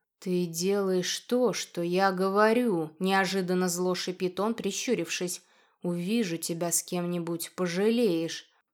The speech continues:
«Да как ты?» «Ваш заказ», не дает мне закончить официант, ставя перед нами блюдо. «Приятного аппетита».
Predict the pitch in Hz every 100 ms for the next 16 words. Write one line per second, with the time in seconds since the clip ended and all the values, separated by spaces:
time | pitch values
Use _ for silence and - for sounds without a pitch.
0 | - 185 269 311 - 370 381 359 - 330
1 | 320 311 - - 202 254 254 302 311 381
2 | 339 - - 196 185 190 190 190 185 202
3 | 226 202 220 226 226 233 - 233 269 330
4 | - 214 233 247 226 185 170 185 196 180
5 | 175 165 165 160 - _ _ 240 240 226
6 | 214 214 233 254 294 - 269 - 156